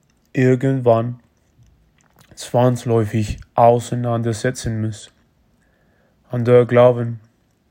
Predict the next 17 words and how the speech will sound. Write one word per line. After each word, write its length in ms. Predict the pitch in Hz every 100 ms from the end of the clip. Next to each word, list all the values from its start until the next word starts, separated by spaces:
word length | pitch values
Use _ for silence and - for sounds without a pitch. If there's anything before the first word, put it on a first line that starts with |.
| _
wir 200 | - 110 107
Menschen 420 | 110 120 - - _ _ _ _ _ _ _ _
seien 560 | - 120 117 131 131
nur 240 | 120 117 113
ein 160 | 113
physisches 600 | 107 - 113 135 135 131
Gedankenspiegelbild, 1300 | - 120 127 127 127 120 - - 113 104 110 123 110 107 _ _ _ _ _ _ _ _ _ _
das 300 | - 120 -
durch 480 | - 117 110 - - - _ _ _
die 180 | 117 113
unbegrenzte 1200 | 139 147 160 139 135 - - 120 120 - - 120 120 _ _ _ _
Intelligenz 920 | 131 120 113 113 107 - 117 127 - _ _ _ _
in 200 | 127 117
Bewegung 560 | 110 110 107 107 117 120
gesetzt 460 | 117 - 131 -
würde 340 | 113 107 107 107 _ _ _ _ _ _ _ _ _ _ -
und 300 | 127 127 131